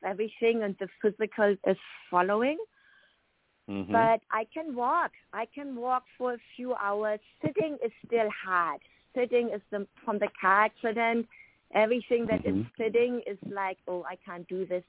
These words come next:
Speaker 1: Um, but walking, I'm good. But I afterwards, I need my BEMER to get me back <laughs> to,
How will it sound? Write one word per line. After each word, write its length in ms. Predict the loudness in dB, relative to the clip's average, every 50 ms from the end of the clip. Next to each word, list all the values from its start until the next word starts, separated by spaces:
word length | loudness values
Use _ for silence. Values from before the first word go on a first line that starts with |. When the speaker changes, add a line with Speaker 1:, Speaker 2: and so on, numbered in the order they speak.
| -18 -20 _ _ _ _ _ _ _ _ _ _ _ _ _ _ _ _ _ 2
Speaker 1:
Um, 680 | 6 6 8 8 6 4 2 -2 -4 -4 -6 -6 -10 -12 -16 _ _ _ _ _ -20 _ _ _ _ _ _ _ _ -6 -4
but 140 | -4 -4 -4 -6 -6
walking, 460 | 0 2 2 2 2 2 -2 -6 -6 -6 -6
I'm 280 | -4 -4 -4 -4 -6 -8
good. 360 | -4 -4 -2 -2 0 -2 -4 -4 -4
But 120 | -8 -6 -4
I 200 | -4 -4 -4 -4 _ _ _ -2
afterwards, 460 | -2 -2 -2 0 -2 0 2 0 0 0
I 80 | -4
need 200 | -4 -4 -6 -6 -6
my 140 | -4 -4 -4
BEMER 380 | -4 -4 -6 -4 -2 -4 -4 -6 -8
to 60 | -14
get 200 | -8 -6 -6 -6 -4 -4
me 160 | -6 -6 -4 0
back 200 | 2 2 2 2 0 -10
<laughs> 100 | -8 -2
to, 480 | 0 0 0 -2 _ -2 0 0 0